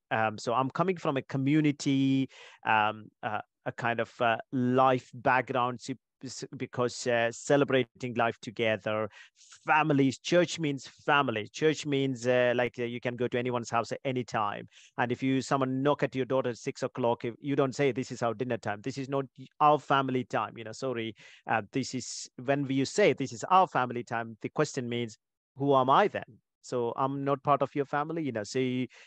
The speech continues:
uh, it's, it's always, there is an individualistic element of, uh, uh, barriers constantly I faced, um, in terms of when I, uh, came to a U K context.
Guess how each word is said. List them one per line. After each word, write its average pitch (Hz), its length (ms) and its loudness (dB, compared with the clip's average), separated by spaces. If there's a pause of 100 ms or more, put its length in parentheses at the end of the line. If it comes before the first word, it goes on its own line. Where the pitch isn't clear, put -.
(140)
uh, - 140 -2
it's, 147 260 -2
it's 156 120 -2
always, 151 420 4
there 139 180 0
is 135 140 -4
an 131 120 -2
individualistic 135 960 -2
element 131 540 2
of, 120 160 -4 (100)
uh, 113 240 2 (320)
uh, 113 180 2 (200)
barriers 147 480 2
constantly 123 800 -4
I 110 260 0
faced, - 720 -6 (120)
um, 110 500 -2
in 123 240 -6
terms 120 300 -8
of 113 120 -12
when 113 140 -2
I, 113 260 0 (340)
uh, 113 220 2
came 120 260 -4
to 113 260 -8
a 117 280 -2
U 123 220 -6
K 120 160 -12
context. - 500 -8